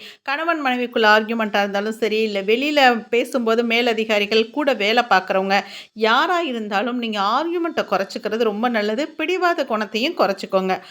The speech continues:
அப்படி இருந்தீங்கன்னா, இந்த மாதத்தை ஈஸியா நீங்க கடக்கலாம்.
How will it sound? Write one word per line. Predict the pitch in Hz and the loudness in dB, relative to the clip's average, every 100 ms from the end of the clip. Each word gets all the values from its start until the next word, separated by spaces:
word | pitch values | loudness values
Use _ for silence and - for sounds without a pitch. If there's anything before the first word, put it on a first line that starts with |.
| - - | -20 -10
அப்படி | 269 - 440 | -4 0 0
இருந்தீங்கன்னா, | 320 262 233 226 339 330 | 0 0 0 0 -2 -2
இந்த | 349 392 | -2 0
மாதத்தை | 269 202 202 330 277 | 2 0 0 -2 0
ஈஸியா | 302 311 285 330 | -2 -2 0 0
நீங்க | 285 220 | 0 -2
கடக்கலாம். | - 190 185 185 180 | 0 0 0 0 -2